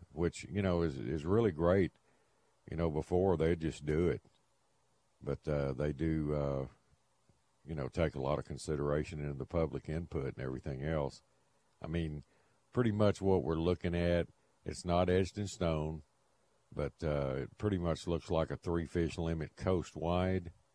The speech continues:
with, uh, a minimum length of fifteen inches, maximum twenty, and, uh, you'll get that one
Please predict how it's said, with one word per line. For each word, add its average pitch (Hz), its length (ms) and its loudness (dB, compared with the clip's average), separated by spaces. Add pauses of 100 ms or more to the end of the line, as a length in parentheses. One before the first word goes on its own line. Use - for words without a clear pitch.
(880)
with, 78 360 -6
uh, 76 400 0 (400)
a 76 80 -6
minimum 82 440 -2
length 85 300 -2
of 82 140 -4
fifteen 87 440 -2
inches, 85 400 -2
maximum 80 640 -2
twenty, 87 540 -2 (960)
and, 78 320 -4
uh, 73 380 0 (360)
you'll 80 180 -4
get 76 200 -2
that 73 220 0
one 78 560 -2